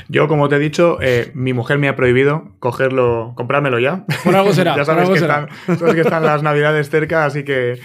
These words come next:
Speaker 1: a-, algo, algo me vuelo. Pero muchas ganas ya de, de poder cogerlo y, y vamos, por supuesto, recomendarlo a todo el mundo, que, que, por cierto, está en número uno en ventas.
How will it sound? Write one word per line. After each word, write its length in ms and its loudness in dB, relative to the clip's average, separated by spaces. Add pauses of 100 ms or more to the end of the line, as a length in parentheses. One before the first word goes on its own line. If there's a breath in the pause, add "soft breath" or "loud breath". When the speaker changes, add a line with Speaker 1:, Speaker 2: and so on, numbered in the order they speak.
(300 loud breath)
Speaker 1:
a-, 80 -6
algo, 580 -4
algo 220 -2
me 80 -2
vuelo. 320 0 (260 loud breath)
Pero 360 2
muchas 240 0
ganas 200 -2
ya 120 0
de, 380 -4 (120)
de 140 -6
poder 200 0
cogerlo 440 0
y, 340 2
y 80 -6
vamos, 220 -8
por 100 -14
supuesto, 320 -4
recomendarlo 460 -2
a 20 -4
todo 140 2
el 80 0
mundo, 320 -2 (360 loud breath)
que, 440 -4
que, 100 -4
por 140 -10
cierto, 240 0 (120)
está 280 -6
en 100 -2
número 240 4
uno 140 0
en 100 -6
ventas. 380 -4